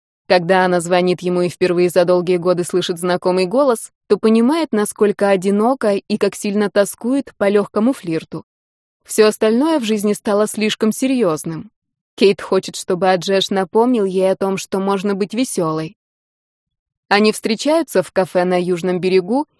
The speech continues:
и Кейт рассказывает о своих отношениях с Аннабель, не вдаваясь в подробности происшествия с Марисой. Аджеш симпатичен ей, но она не доверяет ему.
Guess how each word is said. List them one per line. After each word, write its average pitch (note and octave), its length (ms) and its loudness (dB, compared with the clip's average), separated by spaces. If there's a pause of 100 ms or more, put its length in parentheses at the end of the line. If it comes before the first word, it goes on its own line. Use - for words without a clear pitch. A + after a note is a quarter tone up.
(160)
и G3+ 140 0
Кейт E4+ 280 -2
рассказывает G#3+ 640 2
о G#3+ 40 0
своих G3+ 300 -2
отношениях G#3 680 0
с - 100 -4
Аннабель, G#3 640 2
не A3 140 4
вдаваясь G#3 460 0
в - 140 -20
подробности G#3 640 0
происшествия G#3+ 720 0
с - 60 -8
Марисой. F#3+ 600 -4 (680)
Аджеш G#3 420 0
симпатичен C4 800 0
ей, F3 260 -2
но F#3 160 0
она F#3+ 240 2
не G3 120 2
доверяет G#3 580 0
ему. E3+ 300 -6